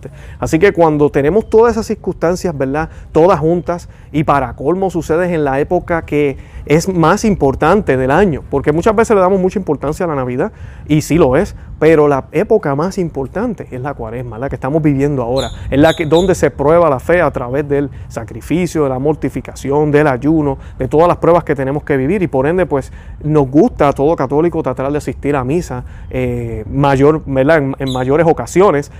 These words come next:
También nos gustaría el poder est-, confesarnos frecuentemente, todo ese tipo de actividades que hacemos durante esta época para mantenernos en gracia. Y pues en lugares del mundo ahorita nada de eso se está ofreciendo porque las iglesias están cerradas. O sea que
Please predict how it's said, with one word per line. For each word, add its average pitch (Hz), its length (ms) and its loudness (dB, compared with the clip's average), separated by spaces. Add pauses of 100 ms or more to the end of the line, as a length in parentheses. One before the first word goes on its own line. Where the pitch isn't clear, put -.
También 139 320 0
nos 143 160 0
gustaría 151 720 0 (180)
el 139 180 0
poder 139 320 0
est-, - 200 -2
confesarnos 151 760 2
frecuentemente, 143 840 -2
todo 247 200 0
ese 233 140 -4
tipo 214 260 -2
de 185 80 2
actividades 165 460 0
que - 100 -4
hacemos 170 380 0 (260)
durante 151 340 2
esta 165 220 4
época 170 280 2
para 139 180 0
mantenernos 135 500 -4
en 135 100 -4
gracia. 123 400 -10 (220)
Y 147 120 2
pues 160 160 4
en 151 80 4
lugares 151 340 4
del 180 140 2
mundo 196 260 2
ahorita 160 340 0
nada 170 220 0
de 170 80 2
eso 190 120 -6
se 165 80 -10
está 170 120 -4
ofreciendo 165 540 -2
porque 131 240 -6
las 127 100 -8
iglesias 139 320 -6
están 135 240 -8
cerradas. 139 480 -4 (240)
O 131 80 -4
sea 180 140 4
que 151 220 4